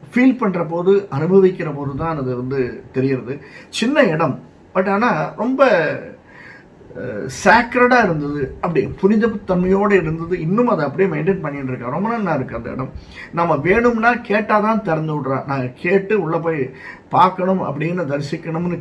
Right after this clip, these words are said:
கேட்டதுனால திறந்து விட்டா. கேட்கல அப்படின்னா நீங்க போறீங்கன்னா போயிட்டே இருக்கலாம், மத்த இடத்துக்கு போலாம்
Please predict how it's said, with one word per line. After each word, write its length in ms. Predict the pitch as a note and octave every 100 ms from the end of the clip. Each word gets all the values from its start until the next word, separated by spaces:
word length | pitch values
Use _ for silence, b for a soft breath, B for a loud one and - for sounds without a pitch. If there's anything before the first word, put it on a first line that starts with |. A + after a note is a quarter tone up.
| -
கேட்டதுனால 720 | E3+ G3 G3 E3+ D#3 F3+ G#3
திறந்து 280 | - C#3+ D3
விட்டா. 180 | C3 C#3
கேட்கல 500 | C#3+ A3 A3 A#3 G#3+
அப்படின்னா 300 | E3 F#3 A#3+
நீங்க 180 | G#3+ F3
போறீங்கன்னா 540 | D#3 F#3+ F3+ F#3 A3+ - - - -
போயிட்டே 260 | G#3+ G3+ G3+
இருக்கலாம், 320 | D#3 D#3+ C#3
மத்த 120 | C3+
இடத்துக்கு 320 | D3 D3 D3
போலாம் 340 | C3+ C3 B2+